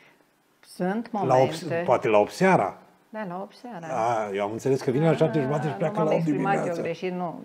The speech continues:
Speaker 1: Chiar, uh, m-am exprimat eu greșit, dar credeți-mă că sunt oameni care muncesc în Consiliul Județean și știți dumneavoastră.
Speaker 2: Bine,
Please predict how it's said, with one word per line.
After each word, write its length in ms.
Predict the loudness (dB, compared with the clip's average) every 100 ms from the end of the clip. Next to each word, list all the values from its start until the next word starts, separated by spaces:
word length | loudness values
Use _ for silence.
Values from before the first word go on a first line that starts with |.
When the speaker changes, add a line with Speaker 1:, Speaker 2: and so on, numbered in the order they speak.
| -4
Speaker 1:
Chiar, 540 | 2 4 4 4 2
uh, 80 | 0
m-am 140 | -2 -4
exprimat 480 | -8 -8 -6 -4 -4
eu 80 |
greșit, 360 | -6 -8 -10 -8
dar 140 | -8
credeți-mă 600 | -8 -6 -4 -4 -6 -8
că 120 | -10 -10
sunt 240 | -12 -10
oameni 340 | -8 -8 -10 -8
care 340 | -6 -4 -6 -8 -18 _ -6
muncesc 600 | -4 -4 -4 -8 -8 -14
în 80 |
Consiliul 500 | -12 -12 -12 -12 -12
Județean 380 | -10 -10 -8 -10
și 140 | -10 -12
știți 360 | -10 -12 -10
dumneavoastră. 460 | -8 -8 -4 -2 -2
Speaker 2:
Bine, 200 | -4 -10